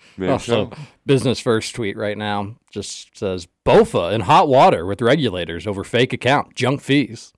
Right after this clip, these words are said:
Speaker 2: <laughs> Boy, am I dumb.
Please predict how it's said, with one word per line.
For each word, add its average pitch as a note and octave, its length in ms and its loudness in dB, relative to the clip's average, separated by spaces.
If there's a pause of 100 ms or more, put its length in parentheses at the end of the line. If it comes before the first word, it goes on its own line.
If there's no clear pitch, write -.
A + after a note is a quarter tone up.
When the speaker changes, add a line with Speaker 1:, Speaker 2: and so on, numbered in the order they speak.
(140)
Speaker 2:
<laughs> - 0 - (3250)
Boy, A#2+ 280 0
am G#2 180 -6
I A#2 140 -2
dumb. A2 420 -2